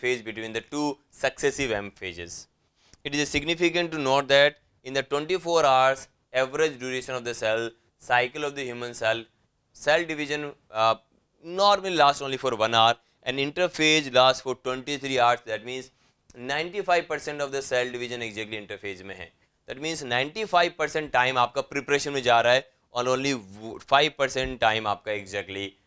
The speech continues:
आ, डिवीजन में जा रहा है। नाइंटी फ़ाइव परसेंट टाइम आप डिवोट करके जा रहे हैं कि आप सेल ऑर्गेनल्स को डबल कीजिए, डीएनए कंटेंट को आपको डबल करना है, माइक्रोट्यूब्यूल्स को आपको डबल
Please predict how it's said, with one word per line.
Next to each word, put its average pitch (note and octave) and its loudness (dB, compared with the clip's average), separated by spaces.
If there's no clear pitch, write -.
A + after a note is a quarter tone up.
आ, F#2+ 0
डिवीजन G2+ -8
में G2 -10
जा F2 -4
रहा E2+ -6
है। - -16
नाइंटी F3 -4
फ़ाइव F3 0
परसेंट D3 -8
टाइम B2+ 0
आप A#2 0
डिवोट B2 -4
करके B2 -4
जा A2 2
रहे A2+ 0
हैं A2+ -2
कि A2+ 0
आप A2+ 6
सेल A#2+ 4
ऑर्गेनल्स A2+ 0
को B2 -12
डबल G#2+ -4
कीजिए, G#2 -2
डीएनए D3 0
कंटेंट C3+ 0
को C3 4
आपको A#2 2
डबल G#2+ -2
करना G2+ -4
है, G#2 -8
माइक्रोट्यूब्यूल्स D3+ -2
को D3 -4
आपको B2+ -2
डबल A#2 -4